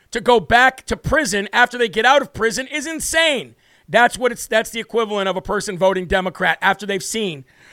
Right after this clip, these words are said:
what this Democrat Party has done to this country in just two years, folks. In just two short years, they have absolutely, and not even two short years, less than two years, they've destroyed this country. But like President Trump said over the weekend,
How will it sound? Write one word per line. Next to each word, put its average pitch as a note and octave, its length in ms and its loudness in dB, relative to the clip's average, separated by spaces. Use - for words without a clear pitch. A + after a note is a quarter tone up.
what G3+ 180 2
this G3 140 -4
Democrat G3 580 0
Party F3+ 400 4
has G3+ 200 2
done A3 280 2
to G3+ 100 -8
this G3+ 120 -4
country G3+ 520 -6
in A#3+ 160 -6
just B3 440 0
two B3 240 -6
years, A3 400 -2
folks. G3+ 520 -2
In A3+ 140 -4
just B3 360 -2
two B3+ 160 -8
short A#3+ 400 2
years, G3 400 -6
they G3+ 120 -6
have G3+ 160 -2
absolutely, G#3+ 840 -2
and B3+ 120 -4
not E4+ 160 4
even D#4+ 240 -4
two G#3 160 -8
short F3+ 260 -6
years, B2+ 260 -16
less C4 220 2
than B3+ 140 -12
two A3+ 100 -6
years, G#3+ 220 -2
they've G3+ 120 0
destroyed G3 380 -2
this E3+ 140 -6
country. D#3+ 440 -8
But F3 100 -6
like G#3+ 200 2
President A#3 400 -4
Trump A#3+ 240 -4
said A3 420 -2
over G3+ 160 -2
the G#3+ 80 0
weekend, F3+ 460 -4